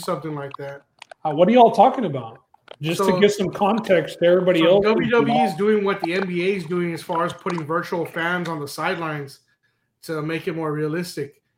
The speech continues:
Speaker 1: But as you
Speaker 2: Oh.
Speaker 1: know, fans will be fans. So when the video's on them, they're putting a little bit of inappropriate things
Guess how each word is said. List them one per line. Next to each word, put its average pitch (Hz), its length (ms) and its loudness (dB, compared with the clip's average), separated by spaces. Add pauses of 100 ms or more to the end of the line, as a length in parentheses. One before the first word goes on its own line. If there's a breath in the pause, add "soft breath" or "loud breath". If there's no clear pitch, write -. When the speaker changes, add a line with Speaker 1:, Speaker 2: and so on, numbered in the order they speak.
(320)
Speaker 1:
But 156 120 -2
as 165 180 -2
you 175 60 -4
Speaker 2:
Oh. 180 40 -2
Speaker 1:
know, 185 160 0
fans 180 360 -2
will 185 100 -6
be 180 140 -8
fans. 185 640 -4 (340)
So 170 220 -4
when 170 100 -2
the 165 80 -4
video's 185 400 2
on 185 200 0
them, 190 240 -2
they're 170 200 -4
putting 175 340 -4
a 165 40 -4
little 175 260 -4
bit 165 220 -6
of 160 120 -6
inappropriate 165 760 -6 (100)
things 165 540 -8